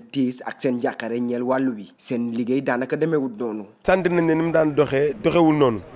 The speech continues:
Speaker 2: Parce que xamuñu ndax covid bi la ou pas, mais yaakaar nañ bu baax na covid bi la sax. Ay livre la ñuy jaay, te boo xoolee amul ay client. Kon da lay wan ne am na loo xamante ne manqué na par rapport ak, euh, ni nga xam ne noonu la daan doxee. Parce que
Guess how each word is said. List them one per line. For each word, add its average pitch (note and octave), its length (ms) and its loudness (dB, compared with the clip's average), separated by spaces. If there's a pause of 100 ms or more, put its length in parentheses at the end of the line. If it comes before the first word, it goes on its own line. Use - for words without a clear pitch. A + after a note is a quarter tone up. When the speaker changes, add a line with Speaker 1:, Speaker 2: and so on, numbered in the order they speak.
(360)
Speaker 2:
Parce D3+ 160 -4
que E3+ 80 -4
xamuñu E3 380 2
ndax D3+ 180 0 (100)
covid D#3+ 300 2
bi D3 100 4
la D#3 200 4 (120)
ou - 80 -4
pas, C3+ 240 2
mais D3 220 4
yaakaar F#3+ 400 2
nañ E3+ 200 0
bu C#3+ 80 -8
baax F3 200 2
na D#3+ 60 0
covid D#3+ 260 -4
bi D3 80 0
la C3+ 80 0
sax. A#2+ 160 -8 (220)
Ay D#3 100 4
livre D#3 240 2
la D3 80 2
ñuy C#3+ 160 0
jaay, C3+ 240 0 (720)
te D#3 380 6
boo D3+ 160 4
xoolee D3 320 0 (140)
amul G3+ 220 4
ay F3+ 120 0
client. C3 320 0 (400)
Kon B2 120 -4
da C3+ 100 0
lay C#3+ 80 2
wan C#3 240 0
ne C3+ 80 -2 (180)
am D#3 160 0
na D3 100 4
loo D3 120 0
xamante C3+ 340 -4
ne B2+ 100 -6
manqué C#3+ 440 0
na C3 160 0 (360)
par C#3 140 0
rapport C3+ 240 0
ak, A#2+ 60 -10 (180)
euh, B2+ 240 2
ni C3+ 160 2
nga E3+ 100 4
xam D3+ 160 0
ne C#3 60 0
noonu C3 220 2
la B2 40 -2
daan B2 200 0
doxee. A2+ 240 -8 (320)
Parce C#3 140 -2
que - 60 -8